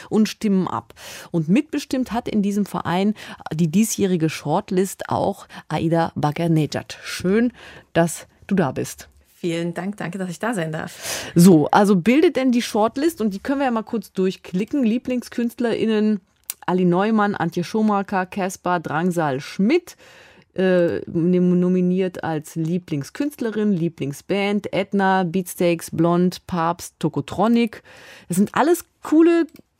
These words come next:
Speaker 1: Artists, aber es ist wirklich sehr weiß, sind aber ein bisschen mehr Frauen, als ich das am,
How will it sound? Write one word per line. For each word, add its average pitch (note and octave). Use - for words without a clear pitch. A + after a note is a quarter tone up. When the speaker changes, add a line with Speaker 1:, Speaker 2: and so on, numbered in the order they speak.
Speaker 1:
Artists, -
aber A3
es A3
ist F#3
wirklich C4+
sehr F#3+
weiß, B3+
sind B3
aber B3
ein A#3
bisschen D4
mehr A#3+
Frauen, A3+
als G3
ich G3
das G3
am, -